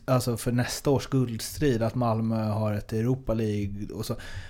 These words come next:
Alltså, nu kommer ju A I K, de kommer ju kvala till Champions League, så de kommer ju också ha att göra. Men vad betyder, alltså,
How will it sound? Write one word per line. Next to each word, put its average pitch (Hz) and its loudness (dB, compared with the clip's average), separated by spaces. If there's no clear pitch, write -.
Alltså, 127 4
nu 123 2
kommer 139 4
ju 127 8
A 110 4
I - 0
K, 147 6
de 117 2
kommer 143 -2
ju 135 0
kvala 113 4
till - -6
Champions 104 -4
League, 101 0
så - -6
de 113 0
kommer 127 0
ju 120 2
också 143 0
ha 135 8
att 117 4
göra. 101 2
Men 123 4
vad 131 8
betyder, 123 2
alltså, 127 0